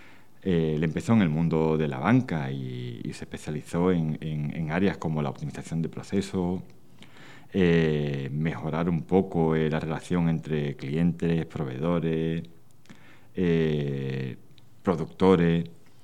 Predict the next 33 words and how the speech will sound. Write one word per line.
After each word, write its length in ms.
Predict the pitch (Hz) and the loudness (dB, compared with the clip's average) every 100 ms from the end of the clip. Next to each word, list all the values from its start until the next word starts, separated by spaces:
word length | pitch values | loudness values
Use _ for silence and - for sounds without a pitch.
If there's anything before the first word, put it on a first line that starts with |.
| - - - - | -20 -20 -20 2
y 160 | 113 90 | 6 6
ha 80 | |
ido 180 | 80 85 | 4 2
evolucionando 720 | 85 90 87 87 90 117 120 | 2 2 0 0 4 4 6
y 100 | 87 73 | 4 0
ha, 100 | 67 | -4
y, 340 | - 69 78 | -8 -8 -6
de 100 | 73 | -6
hecho, 240 | 71 95 | -4 -4
conformando 500 | 82 78 76 71 90 | -4 -6 -6 0 2
un 60 | 87 | 2
grupo 240 | 82 78 | 0 0
de 60 | 78 | 0
empresas 420 | 73 90 95 101 | 0 -2 -2 -2
compuesto 380 | - 65 - - | -6 -10 -10 -10
por 140 | - 78 | -6 -4
más 160 | 78 | -2
de 60 | 78 | -2
diecisiete 580 | 80 69 76 87 80 78 | -2 -4 -8 -6 -6 -4
ya 200 | 82 80 | -2 -2
a 40 | |
día 160 | 80 80 | -2 -2
de 140 | 82 | 0
hoy, 280 | 85 98 - - - - - - - - - | 0 0 -4 -14 -20 -20 -20 -20 -20 -12 2
donde 460 | 95 90 82 78 | 6 6 4 0
se 140 | - - | -2 -8
especializan 580 | - - 76 78 87 | -8 -8 -6 -4 0
mucho, 440 | 82 80 92 92 98 | 2 4 4 2 0
mucho, 300 | 92 87 90 | 0 0 2
mucho 380 | 85 85 110 120 | 2 2 0 2
en, 260 | 113 82 | 2 0
en, 220 | - 76 - | -4 -6 -4
en, 400 | 76 73 73 | -4 -4 -4